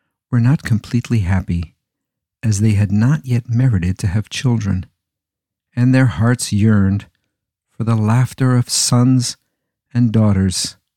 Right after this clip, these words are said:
to grace their home. Finally, in the year fifty-five eighty-three,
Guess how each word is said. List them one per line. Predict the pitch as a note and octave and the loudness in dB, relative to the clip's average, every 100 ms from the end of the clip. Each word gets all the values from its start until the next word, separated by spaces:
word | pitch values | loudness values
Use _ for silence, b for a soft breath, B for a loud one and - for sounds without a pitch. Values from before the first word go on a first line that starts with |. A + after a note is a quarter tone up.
| _ | _
to | - | -10
grace | G#2 A2 G#2+ - | -4 -2 -2 -2
their | G#2+ G2 | -2 0
home. | G#2 F#2+ F2+ - _ _ _ _ _ _ _ _ _ _ _ _ _ _ _ _ _ _ _ _ _ _ _ | 2 0 -2 -6 _ _ _ _ _ _ _ _ _ _ _ _ _ _ _ _ _ _ _ _ _ _ _
Finally, | _ G#2+ A2 G#2+ A2+ B2 B2 - | _ 0 2 4 4 2 0 -2
in | G2+ | 0
the | G2+ | 2
year | G2+ G#2+ G2+ G2 _ | 2 2 2 -2 _
fifty-five | _ _ - G#2+ - F#2 G#2+ G2 F2+ | _ _ -6 -4 -4 -4 0 0 0
eighty-three, | G#2+ G2 F#2+ E2 - A#2 G2 | -2 0 0 -4 -2 0 0